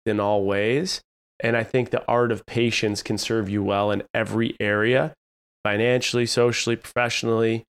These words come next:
personally. When you do those things, when you actually listen, when you actually hear, when you actually try to understand, it's then easier to make so much sense of things that might make absolutely no sense when you first hear them.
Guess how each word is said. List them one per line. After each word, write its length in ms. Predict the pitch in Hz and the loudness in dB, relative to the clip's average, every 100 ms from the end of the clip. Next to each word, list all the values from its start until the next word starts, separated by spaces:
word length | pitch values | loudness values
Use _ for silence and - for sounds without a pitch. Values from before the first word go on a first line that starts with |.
| _ _ | _ _
personally. 760 | - 123 120 127 117 117 117 113 _ _ _ _ | 0 2 4 2 4 4 2 -2 _ _ _ _
When 220 | - 120 127 | 0 2 4
you 100 | 131 | 4
do 200 | 147 151 | 4 4
those 280 | 101 87 | 2 -2
things, 520 | - - - - - - | -6 -6 -8 -12 -14 -10
when 200 | - 110 | -2 0
you 140 | 113 123 | 2 2
actually 500 | 131 131 - 113 104 | 2 -2 -2 -2 -2
listen, 440 | 98 98 - 110 | -4 -6 -6 -4
when 160 | 98 113 | -2 0
you 100 | 117 | 0
actually 580 | - 120 123 - 127 117 | -2 -2 -2 -2 0 -2
hear, 400 | 101 - 104 92 | -2 -4 -2 -2
when 180 | 90 98 | -4 -2
you 120 | 107 - | -4 -2
actually 540 | 110 120 - - 110 | -2 -2 -4 -4 -4
try 260 | 101 - 104 | -2 -2 -2
to 160 | 104 - | -2 -2
understand, 1000 | 110 104 101 - 113 107 101 92 92 - _ _ _ _ | -2 -2 -2 -2 -2 -2 -2 -2 -6 -10 _ _ _ _
it's 200 | 110 - | -6 -2
then 220 | 104 127 | 2 2
easier 460 | 131 - 127 101 110 | 2 2 2 2 0
to 100 | 101 | 2
make 280 | 101 104 101 | 0 -2 -2
so 360 | - - 117 | -4 0 2
much 380 | 117 110 107 - | 2 0 0 0
sense 720 | - 113 104 98 - - - - | 0 0 0 -2 -4 -4 -6 -8
of 140 | 101 - | -8 -4
things 400 | - 101 95 104 | -2 -2 -2 -2
that 160 | 98 | -2
might 340 | 98 101 101 - | 0 0 -2 -2
make 320 | 98 101 - _ _ | -4 -4 -8 _ _
absolutely 1080 | - 135 151 - - 123 101 101 120 - 117 | -2 0 0 -2 -4 -2 0 2 0 2 0
no 240 | 104 98 95 | 0 -2 -2
sense 420 | - 98 85 - | -2 -2 -2 -4
when 100 | 92 | -2
you 80 | 90 | -4
first 340 | - 90 - | -4 -4 -2
hear 140 | - - | -4 -4
them. 180 | - | -6